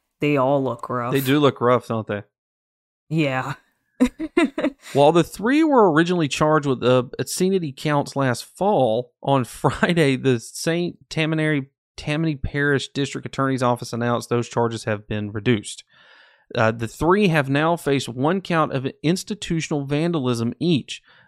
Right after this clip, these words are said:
Speaker 2: They are accused of knowingly vandalizing, defacing, or otherwise damaging property and causing damage valued at over five hundred dollars and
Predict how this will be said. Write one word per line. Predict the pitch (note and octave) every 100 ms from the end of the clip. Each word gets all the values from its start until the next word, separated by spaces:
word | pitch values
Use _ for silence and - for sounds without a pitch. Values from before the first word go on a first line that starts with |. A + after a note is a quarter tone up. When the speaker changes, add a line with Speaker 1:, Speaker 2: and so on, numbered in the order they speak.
| -
Speaker 2:
They | A2+
are | G#2+
accused | G2+ C#3+ C#3 A#2+
of | G#2+
knowingly | A#2 C#3 B2+ A#2
vandalizing, | G#2 C#3 D3+ D3 C#3+ C#3 C#3+ B2+
defacing, | D3 F3 C#3+ C3 C3+ B2+
or | -
otherwise | E3+ E3+ D3 D3 A#2
damaging | B2+ D3+ E3 C#3 A2+
property | D3 D3 C3 B2
and | A#2+
causing | C3+ C3 B2+ A#2+ A#2
damage | C#3 D#3 D3+ C3
valued | C3 C3+ C3+ C3+
at | C3+
over | C#3 C3+
five | - - C3 C#3 C3+
hundred | B2+ A#2 A#2
dollars | C3+ C#3 B2 B2 B2+
and | B2